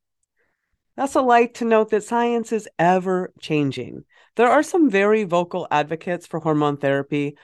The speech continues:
who fully believe that it is necessary that all women should be on it at menopause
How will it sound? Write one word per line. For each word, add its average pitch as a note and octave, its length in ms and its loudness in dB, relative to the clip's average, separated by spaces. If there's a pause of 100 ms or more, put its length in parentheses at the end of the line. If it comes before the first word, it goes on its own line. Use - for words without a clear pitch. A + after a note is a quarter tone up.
(160)
who - 160 -8
fully C#4 420 -4
believe E3 640 0
that D#3+ 320 -4
it A3+ 220 0
is B3 200 -8
necessary E3 880 -2 (180)
that F3 100 -2
all B3+ 200 2
women A#3+ 240 0
should A3+ 160 -6
be F#3+ 140 -2
on E3+ 180 2
it E3 240 -2
at G3 160 -4
menopause D3+ 800 -4